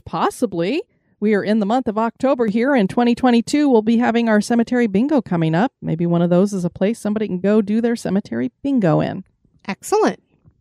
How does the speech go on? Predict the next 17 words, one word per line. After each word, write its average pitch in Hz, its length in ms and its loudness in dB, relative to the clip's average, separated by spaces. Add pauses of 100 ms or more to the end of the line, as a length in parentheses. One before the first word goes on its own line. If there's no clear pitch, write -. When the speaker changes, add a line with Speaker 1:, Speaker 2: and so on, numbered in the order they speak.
Speaker 1:
I 196 100 2
don't 214 220 2
recommend 180 760 0
Deadman's 165 460 2
Island. 160 360 2
I 160 120 2
don't 165 180 -4
think 165 180 -4
they 170 120 0
have 175 180 2
any 180 160 2
tombstones 202 640 0
with 208 120 0
symbolism 202 520 2
to 214 60 -6
go 196 140 0
check - 240 -4